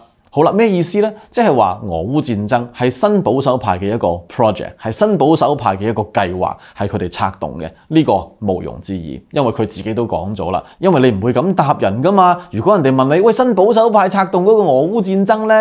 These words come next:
佢話，「咩啊，咩啊，咩啊，關佢哋咩事啊？」你會噉答㗎嘛？但係唔係喎，你好正常噉去答佢，「誒，等你睇我另外一樣嘢啊。」噉即係嗰個係啦。第二，就係當你去比較兩件事嘅時候，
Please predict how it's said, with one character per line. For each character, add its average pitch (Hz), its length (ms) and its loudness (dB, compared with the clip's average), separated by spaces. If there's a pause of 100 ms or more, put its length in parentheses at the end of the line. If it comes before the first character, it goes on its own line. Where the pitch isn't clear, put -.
佢 202 40 2
話， 143 220 0
「咩 196 160 0
啊， 180 80 0
咩 185 160 0
啊， 180 40 -2
咩 185 200 -2
啊， 165 160 -2
關 180 160 -4
佢 151 80 -2
哋 135 80 0
咩 160 180 0
事 120 220 -6
啊？」 120 140 -2 (160)
你 123 80 4
會 143 80 6
噉 151 160 2
答 151 160 2
㗎 175 120 0
嘛？ 156 240 4 (140)
但 107 180 2
係 101 40 -4
唔 104 40 -4
係 113 140 0
喎， 127 320 2
你 135 100 -2
好 139 220 0
正 185 340 4
常 117 240 0
噉 170 220 0
去 160 160 4
答 156 160 2
佢， 143 260 2 (200)
「誒， 98 80 -8 (160)
等 139 240 -2
你 143 100 4
睇 117 180 -2
我 139 120 2
另 131 260 2
外 139 100 4
一 165 40 6
樣 147 160 2
嘢 117 200 4
啊。」 151 80 2 (220)
噉 131 140 0
即 180 100 2
係 175 60 2
嗰 123 180 -2
個 143 80 2
係 101 220 -2
啦。 196 240 0 (540)
第 143 60 2
二， 139 80 4 (420)
就 170 120 0
係 175 80 4
當 254 200 2
你 202 120 2
去 165 80 4
比 151 340 0
較 151 200 4
兩 123 260 2
件 123 160 2
事 - 160 -8
嘅 110 100 0
時 98 140 -8
候， 95 200 -2